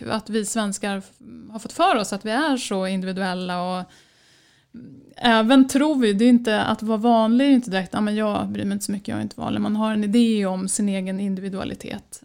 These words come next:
Ehm, så att, eh, just hur man formar sig utifrån det,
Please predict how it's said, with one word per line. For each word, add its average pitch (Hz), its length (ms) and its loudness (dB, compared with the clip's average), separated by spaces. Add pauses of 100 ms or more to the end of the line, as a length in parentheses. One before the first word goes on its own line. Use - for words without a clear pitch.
Ehm, 190 560 -4 (120)
så - 140 -4
att, 220 240 -4
eh, 208 360 2 (760)
just 269 360 0
hur 294 200 4
man 202 260 6
formar 220 920 2 (260)
sig 196 540 -6
utifrån 220 520 -2
det, 202 180 -6